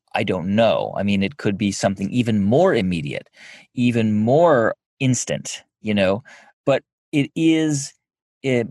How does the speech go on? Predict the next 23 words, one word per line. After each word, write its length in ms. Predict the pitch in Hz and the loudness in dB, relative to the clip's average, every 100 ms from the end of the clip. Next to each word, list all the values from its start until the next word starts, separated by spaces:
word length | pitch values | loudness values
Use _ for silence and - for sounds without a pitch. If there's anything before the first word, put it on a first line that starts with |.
| 127 | -6
but, 140 | 143 131 139 - _ _ - | -4 -4 -6 -16 _ _ -4
but 140 | - - _ _ _ _ _ _ | -4 -4 _ _ _ _ _ _
as 160 | 151 139 | -2 2
long 320 | 160 233 269 | 2 4 2
as 100 | 156 | 2
we 360 | 135 175 175 170 113 | 2 0 0 0 2
are, 400 | 110 110 110 - _ _ | 4 4 2 -2 _ _
as 100 | 120 | -8
a 60 | 107 | -6
species, 800 | - - 170 165 98 87 87 - _ | -6 -2 -2 -2 -4 -4 -6 -10 _
capable 500 | - 156 175 117 95 | -4 -2 -2 -2 -2
of 120 | 95 101 | 0 0
absorbing 640 | 98 120 135 139 107 101 | -2 0 0 0 0 -2
information 520 | 101 101 107 107 90 | -2 -2 -2 -2 -8
primarily 400 | - 110 120 110 | -4 -2 0 -2
through 160 | 104 101 | -2 -4
our 60 | |
ears 200 | 113 110 | -2 -4
and 80 | 95 | -2
our 100 | 98 | 0
eyes, 340 | 135 98 82 - _ - - _ | 2 0 -2 -10 _ -20 -20 _
audio 360 | 143 208 160 117 | 0 2 2 2
is 380 | 107 107 - | 2 -2 -8